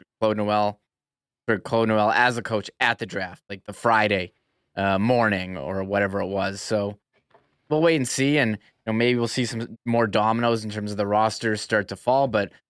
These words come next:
they're not the only team without a coach right now. Uh, Detroit hasn't announced a coach, and Boston seems to be pretty soon, according to Elliot Friedman. So,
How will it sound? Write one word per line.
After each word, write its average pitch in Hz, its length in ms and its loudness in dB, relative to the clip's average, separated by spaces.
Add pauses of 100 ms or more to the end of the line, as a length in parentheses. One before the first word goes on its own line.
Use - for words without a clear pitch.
they're 120 80 -8
not 139 180 0
the 139 120 2
only 147 180 2
team 127 300 0
without 120 240 2
a 104 40 -2
coach 123 320 -2
right 120 140 2
now. 120 260 2 (260)
Uh, 98 120 -4
Detroit 117 500 0
hasn't 113 320 0
announced 110 640 -2
a 107 80 -2
coach, 113 460 -2
and 98 400 -4
Boston 113 640 2 (400)
seems 110 200 -2
to 113 100 -4
be 104 280 0
pretty 110 260 -4
soon, 107 440 -2
according 101 400 -2
to 101 60 -2
Elliot 101 300 0
Friedman. 101 500 -6
So, 101 360 -2